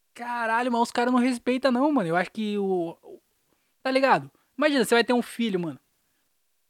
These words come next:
E aí você fala assim, "Não, meu filho vai, você vai ver. Meu filho vai me respeitar muito." Chega lá e toma um pau do M C Livinho ainda. Deve ser muito doido, né? Na cabeça dos caras.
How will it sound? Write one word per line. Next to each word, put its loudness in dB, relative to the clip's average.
E -6
aí -2
você -12
fala -10
assim, -10
"Não, -8
meu -10
filho -14
vai, -12
você -12
vai -2
ver. -8
Meu -8
filho -10
vai -4
me -4
respeitar -6
muito." -10
Chega -4
lá 0
e -6
toma -6
um -4
pau 2
do -2
M -4
C -4
Livinho 0
ainda. -6
Deve -8
ser -2
muito -6
doido, -4
né? -8
Na -8
cabeça -6
dos -16
caras. -10